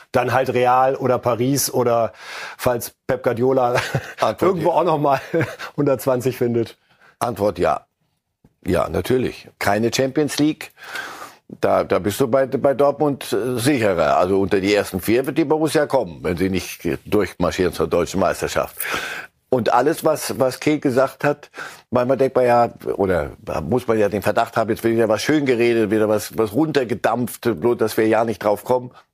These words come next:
Speaker 2: Genauso, genauso ist es. Der Junge hat einen Riesenspaß am Fußball, der weiß, dass er nicht unter, in, irgendwo schon jetzt in irgendeinem arabischen Raum sein,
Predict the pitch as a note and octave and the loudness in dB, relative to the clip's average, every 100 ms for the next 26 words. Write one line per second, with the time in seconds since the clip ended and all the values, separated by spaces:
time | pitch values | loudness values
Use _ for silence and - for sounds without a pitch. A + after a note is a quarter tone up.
0 | - - D#3 D#3 F#3 D#3+ C3 E2+ _ - | -12 -2 2 4 2 2 0 -2 _ -2
1 | C#3+ D#3+ D3+ C#3 A2+ C#2 - - - - | 2 2 2 0 0 -4 -10 -12 -10 0
2 | B2 C#3 C#3+ C3 A2 A#2+ D3+ D3 C3+ - | 2 4 4 2 2 2 2 0 -2 0
3 | B2+ F#2+ G#2+ - F#3 - E3+ D#3+ - - | 0 0 -2 -2 -2 2 0 0 -10 -18
4 | - C3+ A#2+ B2 C3+ C3+ - - - - | -2 0 2 4 2 0 -8 -14 -16 -16
5 | _ - C#3+ A#2+ - B2 B2 A#2+ A#2 C3+ | _ -2 0 0 -2 2 4 4 2 0
6 | C#3 - C#3 B2 A#2 A2+ A2 A2+ B2 B2 | -2 -2 0 2 4 2 2 -2 -2 -2
7 | A2+ - B2 - C3+ A#2+ B2 A#2+ G#2 E2+ | -2 -2 0 0 0 2 2 2 -2 -8
8 | G#2+ - A2+ G#2+ - - F#2+ G2+ G#2+ - | -10 -10 -10 -10 -8 -6 -4 -4 -2 0
9 | C3 C#3 C#3+ - A#2+ B2 A2+ C3+ B2 G#2+ | 2 2 0 -4 -6 -2 0 0 0 0
10 | C3+ B2+ B2+ A2+ B2 C#3+ B2+ A#2+ A2+ A#2 | 0 2 2 2 2 0 -2 -2 2 2
11 | B2+ B2+ A#2+ A2+ G#2+ G#2+ | 2 0 0 0 0 -6